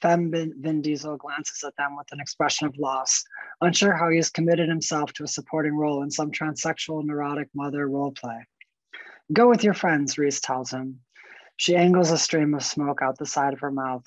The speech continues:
and waves the cigarette cherry in the direction where they slipped away. He nods gratefully and steps lightly after them. A few moments later, Talia comes out.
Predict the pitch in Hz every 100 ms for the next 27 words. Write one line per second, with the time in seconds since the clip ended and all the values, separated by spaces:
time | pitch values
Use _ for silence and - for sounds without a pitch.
0 | - 143 147 147 139 156 - - 156 143
1 | 135 - 139 135 135 135 127 147 131 -
2 | 135 135 131 127 135 - 127 135 131 127
3 | 120 117 _ _ _ _ - 160 180 165
4 | 160 - 156 143 - 135 131 131 131 -
5 | 139 - 139 135 135 131 123 127 120 120
6 | 117 - _ _ _ _ - - - 165
7 | 196 208 196 180 165 160 143 143 139 143
8 | 147 139 127 131 123 123 117 -